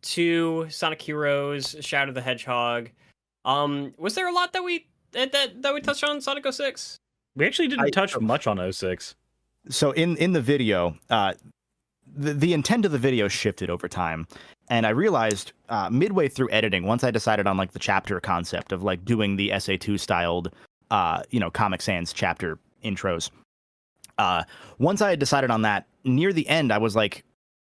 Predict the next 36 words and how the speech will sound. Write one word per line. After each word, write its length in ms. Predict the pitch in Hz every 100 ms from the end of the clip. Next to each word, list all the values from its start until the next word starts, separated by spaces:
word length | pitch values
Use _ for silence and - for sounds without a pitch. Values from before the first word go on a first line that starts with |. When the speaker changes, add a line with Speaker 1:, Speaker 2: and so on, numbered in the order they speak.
| _ _
Speaker 3:
so, 160 | - 123
so 120 | 113
here's 220 | 101 113
some, 220 | - 95
how 160 | 90 95
the 40 |
sausage 300 | 90 98 92
was 120 | 92 98
made 140 | 92
again. 240 | 87 87 - - - -
Uh, 200 | 123 101 - _ _ _ _
I 160 | 127 147
was 260 | 165 131 135
midway 360 | 143 180 190
through 180 | 180 160
Shadow, 400 | - 139 120 104
and 80 | 98
I 40 |
was 160 | 101 101
like, 100 | 107 113
"I 80 |
don't 160 | 131 117
wanna 160 | 110 98
fucking 340 | - 110 113
write 180 | 117 127
this 200 | 92 -
right 140 | 92
now," 280 | 90 85 85 120
and 120 | 113
so 80 | 117
I 60 |
moved 220 | 120 135
on 100 | 131
to 80 | 123
the 100 | 101
ending. 320 | 104 98 85